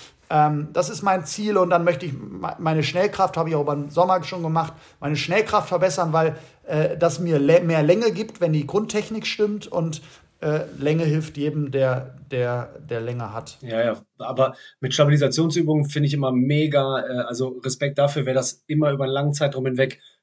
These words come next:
Speaker 2: durchzieht. Ich hatte auch immer, immer Lendenwirbelprobleme, hab dann irgendwann echt jede Woche drei bis vier Mal vorm Fitnesstraining oder auch so abends vorm Fernseher Stabilisationsübungen gemacht, die ganz typischen, die man auch so kennt, ne? Also Vierstand,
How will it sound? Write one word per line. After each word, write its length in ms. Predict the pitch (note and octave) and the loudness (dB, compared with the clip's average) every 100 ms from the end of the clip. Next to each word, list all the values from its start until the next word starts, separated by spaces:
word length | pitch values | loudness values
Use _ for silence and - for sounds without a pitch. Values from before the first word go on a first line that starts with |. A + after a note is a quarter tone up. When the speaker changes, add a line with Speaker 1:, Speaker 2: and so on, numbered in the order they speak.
| - | -2
Speaker 2:
durchzieht. 380 | D3+ D3 A#2+ | -2 -2 -6
Ich 60 | A2+ | -6
hatte 160 | A2+ A#2+ | -6 -6
auch 40 | |
immer, 200 | C3 C3 | -4 -4
immer 160 | C3+ C3+ | -2 0
Lendenwirbelprobleme, 960 | C3 D3 D#3 C#3+ C#3 - C#3 C#3 C#3+ | 2 2 2 0 -2 -4 -4 0 0
hab 80 | C3 | -2
dann 160 | C3+ B2+ | -4 -4
irgendwann 340 | B2+ C3 C3 | -4 -4 -6
echt 260 | B2+ C#3+ - - - _ | -6 -8 -12 -20 -20 _
jede 300 | D3 D3+ C#3+ | 0 2 0
Woche 180 | C#3 | -2
drei 240 | C#3 A#2 C#3+ | -2 0 0
bis 160 | C#3 | 0
vier 240 | - D3+ D#3 | -4 0 0
Mal 320 | D3 D3 D3 | 2 2 0
vorm 260 | C#3+ D#3+ D3 | -2 -4 -2
Fitnesstraining 540 | D#3+ D3 - D3 C#3 | -4 -6 -4 -2 0
oder 180 | B2+ A#2+ | 0 0
auch 160 | C3+ | -2
so 140 | - C3 | -4 -4
abends 300 | C3 C#3 C#3 | -2 -4 -4
vorm 160 | C3+ | -6
Fernseher 440 | A#2+ C#3+ C#3 C3+ C3 _ _ | -2 -2 0 0 -2 _ _
Stabilisationsübungen 960 | - C3+ B2+ C3 B2 D#3 D3+ D#3 D3+ C#3+ | -2 -2 0 -2 -2 0 0 -2 -2 0
gemacht, 240 | C#3+ C#3 - | 0 -2 -4
die 40 | |
ganz 220 | C3 B2+ | -6 -6
typischen, 400 | - D3 D3 - | -4 -6 -6 -10
die 60 | B2+ | -8
man 120 | C#3 | -6
auch 120 | C3+ | -6
so 160 | - C3 | -6 -4
kennt, 280 | C3 C3 B2 | -2 -2 -2
ne? 160 | C3+ | -2
Also 200 | B2 A#2+ | -2 -4
Vierstand, 640 | B2 - D3 C#3+ C#3 C3+ | -4 0 0 0 -2 -2